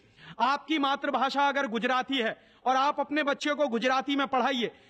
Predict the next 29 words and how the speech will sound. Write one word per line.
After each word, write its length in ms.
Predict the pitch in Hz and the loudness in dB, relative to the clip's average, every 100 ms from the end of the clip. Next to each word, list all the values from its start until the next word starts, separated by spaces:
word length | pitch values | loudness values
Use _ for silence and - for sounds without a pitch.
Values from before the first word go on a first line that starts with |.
| - - | -8 -2
तो 100 | 302 | 0
कोई 280 | 294 311 311 | 2 2 2
सवाल 360 | 269 277 311 | 0 0 2
आप 180 | 302 294 | 0 0
उसको 240 | 294 - 285 | -4 -2 0
दीजिए 300 | 277 269 294 | 0 0 0
गुजराती 460 | 247 254 269 262 277 | 0 0 0 0 -2
में 100 | 277 | 0
याद 280 | 254 247 - | 0 0 -2
करने 280 | 247 254 240 | -2 -2 -2
के 100 | 247 | -2
लिए, 240 | 233 170 - - - | -2 -4 -8 -20 -6
जितनी 400 | 185 - 359 415 | -4 -2 0 2
जल्दी 340 | 311 320 330 349 | 2 0 2 2
वो 140 | 339 | 2
याद 340 | 302 277 311 - | 2 2 0 -2
कर 180 | 277 277 | -4 0
लेगा 320 | 294 294 294 | 0 2 0
उस 160 | 277 - | -2 -2
सवाल 340 | 254 262 269 | 0 0 -2
को। 240 | 240 226 214 - - | -2 -2 -2 -8 -4
अगर 240 | 269 311 311 | 0 2 0
वही 240 | 294 311 330 | 0 0 0
सवाल 320 | 330 339 349 | 2 2 2
आप 180 | 349 339 | 2 0
अंग्रेजी 440 | 320 415 415 370 | 2 2 2 0
में 120 | 349 311 | -2 -2
दीजिए 300 | 285 233 226 | -4 -2 -4
उसको 340 | 190 - | -4 -10